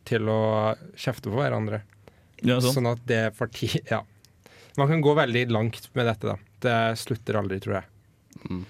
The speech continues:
Speaker 1: Og jeg kan igjen, igjen si at det argumentet jeg brukte nå, er en, eh, fallacy, sikkert.
Speaker 2: Det er sikkert veldig mye av det vi sier nå i dag som, eh, har, eh, utgangspunkt som en fallacy. Eh, rett og slett fordi det vi sier er jo, kommer jo re-,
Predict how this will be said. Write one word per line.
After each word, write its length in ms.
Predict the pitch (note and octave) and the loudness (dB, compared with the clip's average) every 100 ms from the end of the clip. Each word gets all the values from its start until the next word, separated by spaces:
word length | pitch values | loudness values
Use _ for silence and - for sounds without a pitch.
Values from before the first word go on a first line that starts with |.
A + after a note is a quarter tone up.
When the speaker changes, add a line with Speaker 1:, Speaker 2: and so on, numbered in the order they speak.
| - | -14
Speaker 1:
Og 80 | - | -2
jeg 140 | A2 G#2+ | 0 2
kan 100 | A#2 | 2
igjen, 180 | A#2 B2+ C3+ D#3+ - | 2 2 -2 -4 -6
igjen 320 | - B2 A#2+ A#2 | 0 2 2 0
si 140 | A#2 | 0
at 100 | G#2+ G#2+ | 0 0
det 80 | G2+ | 0
argumentet 460 | G2 G2+ F#2+ - | 0 0 -2 0
jeg 120 | G#2+ G2+ | -2 0
brukte 260 | G#2 - | -4 -2
nå, 140 | G#2 G2+ G#2+ | -2 0 0
er 300 | G#2+ G2+ G2 G2 - - G2+ G#2+ | 0 -2 -4 -14 -18 -16 -4 0
en, 160 | G2 G2+ | 0 0
eh, 380 | G2+ G2+ G#2 G#2+ | 0 0 0 -2
fallacy, 480 | G#2+ A2 G2 F#2+ G#2+ | -2 -2 -2 -4 -8
sikkert. 380 | G#2 A2 G#2+ - - - A#2+ | -6 -6 -8 -8 -6 -2 4
Speaker 2:
Det 80 | G#2+ | 4
er 80 | D3+ | 6
sikkert 240 | C3+ C3+ | 6 6
veldig 300 | A#2+ B2 A2+ | 6 4 4
mye 160 | G2 G2+ | 6 6
av 80 | F2 | 4
det 140 | F#2+ D#2+ | 2 2
vi 120 | E2 E2 D#2+ | 2 2 2
sier 240 | D#2+ E2+ E2 | 2 2 2
nå 80 | D2+ | 2
i 60 | |
dag 140 | D2 D2 | 2 0
som, 140 | D#2 D2 | 0 2
eh, 260 | D2+ D2+ C#2+ | 2 2 2
har, 300 | F#2+ D2+ D2+ | 2 2 0
eh, 300 | D2+ D2+ F2 G#2+ | -2 -2 -2 -2
utgangspunkt 400 | G2 - D#2+ D#2 | 0 -2 -2 -2
som 160 | F2 D2+ | 0 2
en 80 | |
fallacy. 320 | D#2+ D#2 D#2+ G2+ | 0 0 0 0
Eh, 300 | G2 F2+ E2+ F2 | 0 0 2 0
rett 140 | - | -2
og 60 | F2 | -4
slett 160 | E2 | -4
fordi 160 | E2+ E2+ D2+ | -2 0 0
det 220 | F#2 F2 | 0 0
vi 80 | D#2 | 0
sier 300 | D#2 F2 D2 | 0 0 0
er 80 | E2 | 0
jo, 140 | D#2 D#2+ - | 0 -2 -4
kommer 200 | - F#2+ F#2+ | 0 0 2
jo 80 | G2 | 2
re-, 160 | G#2+ | 0